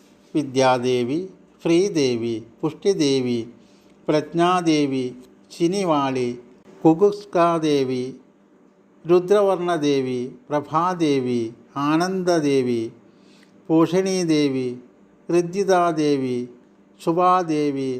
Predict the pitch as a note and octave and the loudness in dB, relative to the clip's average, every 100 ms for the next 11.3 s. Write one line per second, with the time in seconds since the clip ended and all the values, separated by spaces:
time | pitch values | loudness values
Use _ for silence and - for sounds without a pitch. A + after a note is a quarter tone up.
0 | B2+ _ _ _ _ D3 D#3+ F3 F3 D#3+ | -10 _ _ _ _ -4 0 2 4 2
1 | D3+ C#3+ C3 C3 D#3+ - C#3+ B2+ E3 E3+ | 0 -4 -4 -6 -12 -6 -4 -2 -2 0
2 | D#3+ D3 C#3+ C3 C3 B2+ C3 E3 F3+ E3 | -2 -2 -4 -6 -6 -6 -4 -2 -2 -2
3 | C#3 C3 B2 A#2 A#2+ - _ - D3+ F3 | -2 -2 -2 -4 -6 -20 _ -2 2 2
4 | E3+ E3 D3+ C3+ B2 C#3+ - _ _ _ | 0 -2 0 -2 -4 -10 -20 _ _ _
5 | _ _ _ _ - E3+ F3+ G3 F#3+ F#3 | _ _ _ _ 2 4 4 0 2 0
6 | E3+ D#3+ D3 C3+ B2+ C3 - _ _ _ | 2 0 0 -4 -8 -10 -20 _ _ _
7 | _ - C3+ D3+ E3 F#3 F3+ F3 E3 D3+ | _ -4 0 0 2 2 2 0 0 0
8 | D3 C3+ C3 B2+ - - _ _ _ D3+ | 0 -2 -4 -8 -14 -20 _ _ _ -2
9 | E3 F#3 F#3 F3+ E3+ D3+ D3 C3 B2+ B2 | 0 0 0 0 0 2 0 0 -6 -8
10 | - - _ - E3 F3+ G3 D#3 E3+ E3+ | -12 -20 _ -6 -4 0 0 0 -4 -2
11 | D#3 C3+ | -2 -2